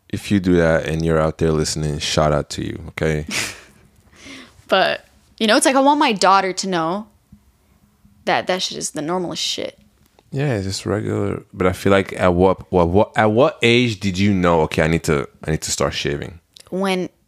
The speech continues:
Speaker 2: I mean, you know, because you see women and they have
Speaker 1: Oh, I
Speaker 2: no
Speaker 1: guess
Speaker 2: hair
Speaker 1: so.
Speaker 2: there, but then you see that your hair is growing under there. So one plus one equals two.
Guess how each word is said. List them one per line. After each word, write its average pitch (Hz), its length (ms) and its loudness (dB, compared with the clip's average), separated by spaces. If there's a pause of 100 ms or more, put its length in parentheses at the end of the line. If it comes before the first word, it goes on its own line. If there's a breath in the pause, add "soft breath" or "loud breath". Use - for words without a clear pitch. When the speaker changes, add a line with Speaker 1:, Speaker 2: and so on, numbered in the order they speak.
(260)
Speaker 2:
I 214 60 -8
mean, 226 180 -2
you 220 140 0
know, 233 260 -2
because 196 400 -10
you 190 60 -8
see - 280 -4
women 185 540 -6 (760)
and 190 140 -6
they 180 80 -4
have - 220 -2
Speaker 1:
Oh, - 60 0
I - 40 0
Speaker 2:
no - 140 0
Speaker 1:
guess - 120 0
Speaker 2:
hair 247 180 4
Speaker 1:
so. - 40 -2
Speaker 2:
there, 170 360 -4 (120)
but 202 160 -6
then 202 160 -2
you 226 140 0
see 226 180 0
that 196 180 2
your 196 160 2
hair 208 240 2
is 190 140 0
growing 202 480 2
under 156 240 -4
there. - 300 -8
So 196 200 2
one 185 300 -4
plus - 240 -6
one 180 140 -8
equals 196 320 -10
two. 302 280 -2